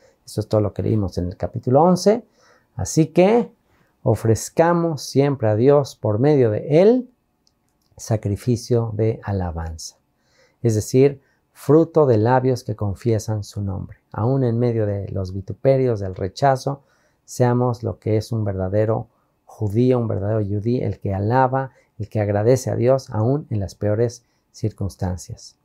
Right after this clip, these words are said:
"Y de hacer bien, y de la ayuda mutua no os olvidéis, porque de tales sacrificios se agrada a Dios.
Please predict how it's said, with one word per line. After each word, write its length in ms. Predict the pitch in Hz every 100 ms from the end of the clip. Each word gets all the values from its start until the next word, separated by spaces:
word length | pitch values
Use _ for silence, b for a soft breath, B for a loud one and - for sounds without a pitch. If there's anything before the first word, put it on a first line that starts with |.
| _ _ _
"Y 80 | 113
de 80 | 107
hacer 300 | - 135 139
bien, 380 | 170 196 226 - b b b -
y 60 | 107
de 140 | 110
la 80 | 110
ayuda 320 | 120 139 120
mutua 380 | 131 151 135 110
no 260 | 120 131 113
os 160 | -
olvidéis, 640 | 107 101 113 165 185 180
porque 320 | - 104 - 98
de 100 | 98
tales 360 | - 143 131
sacrificios 720 | 98 104 95 151 143 156 151 -
se 120 | 98
agrada 340 | 98 113 113
a 40 | 107
Dios. 440 | 156 202 190